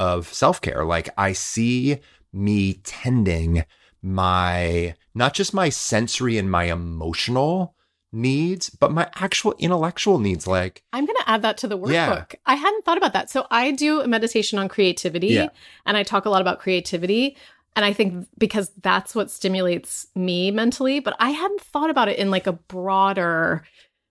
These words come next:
Speaker 2: 'cause, because I did have some people last year say to me, like, "I don't think I'm a creative person. I don't really,"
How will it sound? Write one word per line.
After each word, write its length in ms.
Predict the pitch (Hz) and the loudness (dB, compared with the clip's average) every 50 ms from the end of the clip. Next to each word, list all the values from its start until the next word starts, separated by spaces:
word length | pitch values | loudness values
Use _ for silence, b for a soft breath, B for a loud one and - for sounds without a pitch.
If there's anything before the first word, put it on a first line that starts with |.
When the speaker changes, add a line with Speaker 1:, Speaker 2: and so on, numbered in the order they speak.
| _ _ _ _ _ _ _ _ - | _ _ _ _ _ _ _ _ 2
Speaker 2:
'cause, 120 | - 277 240 | 2 2 2
because 280 | 233 285 - 320 - | 2 -2 -2 0 0
I 80 | 311 320 | 0 0
did 160 | 302 392 381 | 2 0 2
have 160 | 370 370 339 339 | 2 2 2 2
some 140 | - 285 | 0 0
people 260 | - 285 247 - 226 214 | 0 0 -2 -2 -2 0
last 300 | 220 202 196 - - - | 2 2 0 0 -2 -4
year 80 | 214 196 | -4 -4
say 240 | - - 233 233 240 | -2 0 0 2 2
to 60 | 220 | 2
me, 160 | 190 175 170 | 2 2 2
like, 160 | 170 165 165 | 0 0 0
"I 100 | - 175 | 0 -4
don't 320 | 175 - - 165 170 190 208 | -4 -2 -4 -2 -2 -2 0
think 140 | 220 214 214 | 0 0 0
I'm 100 | 214 208 | -2 -2
a 60 | 202 | -4
creative 420 | - - 202 190 196 190 190 190 | -6 -4 -2 0 0 0 -2 -2
person. 500 | - - 185 202 196 - 185 175 165 170 | -2 -2 -2 -2 -2 0 -2 0 0 0
I 120 | 165 170 165 | -2 -2 -4
don't 400 | 156 - - 185 185 190 190 - | -4 -4 -2 -2 0 -2 -2 -2
really," 140 | 185 185 | -2 -2